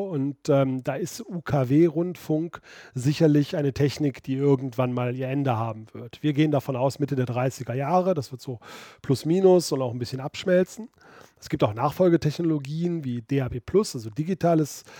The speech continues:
Radio, hat aber eigentlich keinen Vorteil, weil das <laughs> macht genau das Gleiche wie das analoge Radio. Ich höre ein Programm.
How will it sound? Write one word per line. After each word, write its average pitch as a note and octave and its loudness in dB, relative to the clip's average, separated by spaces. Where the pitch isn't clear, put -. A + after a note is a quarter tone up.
Radio, D#3 4
hat D3+ -2
aber C#3+ -2
eigentlich C#3+ -6
keinen D3 0
Vorteil, D#3+ 4
weil C3 6
das - 0
<laughs> - -
macht - 0
genau C#3 6
das C3+ 6
Gleiche C#3 4
wie C3 2
das B2 -4
analoge B2+ 2
Radio. B2 0
Ich C3 -4
höre C#3 2
ein A#2+ -4
Programm. B2 -6